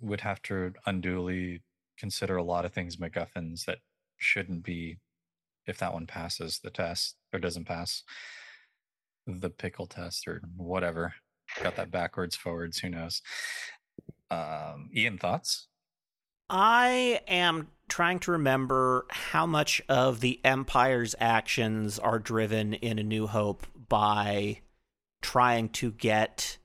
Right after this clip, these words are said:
Speaker 2: the plans back. Um, and I'm not really remembering much outside of, like, the first third, maybe, of the film. Um, the Empire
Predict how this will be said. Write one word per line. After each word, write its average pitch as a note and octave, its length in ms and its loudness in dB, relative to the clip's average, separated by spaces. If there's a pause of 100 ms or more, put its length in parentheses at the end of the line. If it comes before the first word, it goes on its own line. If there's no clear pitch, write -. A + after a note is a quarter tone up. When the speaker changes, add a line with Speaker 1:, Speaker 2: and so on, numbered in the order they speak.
(160)
Speaker 2:
the A#2+ 120 -8
plans A2 560 0
back. D#3+ 500 0 (1040)
Um, A2 600 4 (600)
and B2 120 2
I'm B2 200 6
not D#3 300 4
really D3 260 2
remembering C3 540 4
much A2 320 4 (120)
outside A2 840 4
of, G2+ 120 -2
like, G#2 260 2
the G#2+ 100 -2
first - 800 0 (260)
third, C#3 640 2
maybe, G#3 360 2
of F#3+ 120 0
the F#3+ 80 -4
film. F#3+ 420 2 (640)
Um, A2 520 4
the A#2 140 4
Empire F3 580 6